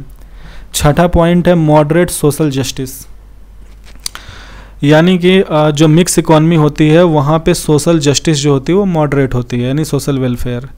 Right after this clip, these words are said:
okay। और ये बात सच है, because मिक्स economy में क्या होता है,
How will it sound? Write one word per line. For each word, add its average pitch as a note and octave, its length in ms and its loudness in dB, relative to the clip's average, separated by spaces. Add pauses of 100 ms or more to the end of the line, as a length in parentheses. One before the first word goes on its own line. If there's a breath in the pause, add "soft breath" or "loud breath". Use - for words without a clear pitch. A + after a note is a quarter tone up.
(260 soft breath)
okay। D#3 280 -4 (800 loud breath)
और E3 240 4
ये F3+ 120 2
बात F3 160 4
सच - 320 -2
है, B2+ 140 -4 (580 loud breath)
because D#3+ 340 2
मिक्स E3+ 300 0
economy E3+ 460 2
में F3 340 0
क्या D#3+ 120 2
होता D3 320 2
है, D3+ 220 0